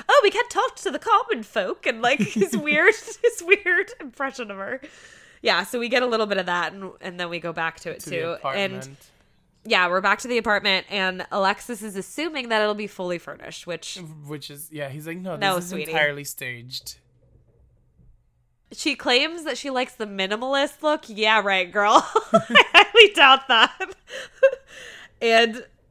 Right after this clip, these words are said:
Speaker 1: I love when he goes, "You could literally scream for hours and
Speaker 2: I
Speaker 1: no
Speaker 2: know,
Speaker 1: one would
Speaker 2: like,
Speaker 1: hear you."
Speaker 2: I love that.
Speaker 1: Ah!
Speaker 2: Yeah, 'cause David's like, "It's kind of quiet here. Too quiet." He's like, "Well, the previous owner soundproofed it,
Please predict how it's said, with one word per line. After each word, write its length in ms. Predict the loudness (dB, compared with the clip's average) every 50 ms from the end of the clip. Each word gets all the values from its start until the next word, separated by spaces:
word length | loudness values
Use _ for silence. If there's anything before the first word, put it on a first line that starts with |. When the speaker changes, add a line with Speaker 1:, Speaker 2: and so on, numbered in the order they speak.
| _ 0
Speaker 1:
I 140 | 2 2 2
love 280 | 4 4 4 4 4 2
when 120 | -2 0
he 60 | 0
goes, 340 | 0 2 2 0 0 -2 -2
"You 100 | -2 -2
could 180 | 2 2 2 2
literally 440 | 2 0 2 2 2 4 4 4 2 2
scream 320 | -2 -2 2 4 4 4 2
for 140 | 0 -2 0
hours 460 | 2 2 4 4 6 6 6 6 4
and 100 | 4 4
Speaker 2:
I 60 | 4
Speaker 1:
no 80 | 6 6
Speaker 2:
know, 120 | 6 6
Speaker 1:
one 80 | 6 6
would 80 | 6 6
Speaker 2:
like, 80 | 8 8
Speaker 1:
hear 160 | 8 8 10
you." 120 | 10 10
Speaker 2:
I 40 | 8
love 160 | 8 6 6
that. 280 | 8 8 10 10 10 8 8
Speaker 1:
Ah! 60 | 6 6
Speaker 2:
Yeah, 100 | 4 4
'cause 240 | 4 4 4 6
David's 360 | 6 6 6 4 2 2 2 2
like, 180 | 2 2 0
"It's 220 | -2 -8 -8 -8 -10 _ -16 -20 _ _ _ _ _
kind 260 | -16 -10 -8 -6 -6
of 200 | -6 -6 -8 _
quiet 460 | -4 4 6 6 6 6 2 -4 -6
here. 380 | -8 -14 -16 -16 -16 -18 -20 -20 _ _
Too 240 | -14 -12 -10 -10 -10
quiet." 540 | -12 -6 0 2 2 2 2 0 -2 -6 -8 _ _ _ _ _ _ _
He's 120 | -14 -10 -8
like, 100 | -8 -4
"Well, 160 | -4 -4 -4
the 160 | -4 -6 -10
previous 420 | -10 -8 -6 -6 -4 -4 -4 -4 -2
owner 240 | -4 -4 -4 -4 -6
soundproofed 680 | -4 0 0 0 0 -2 -4 -6 -6 -6 -6 -8 -10
it, 180 | -8 -8 -10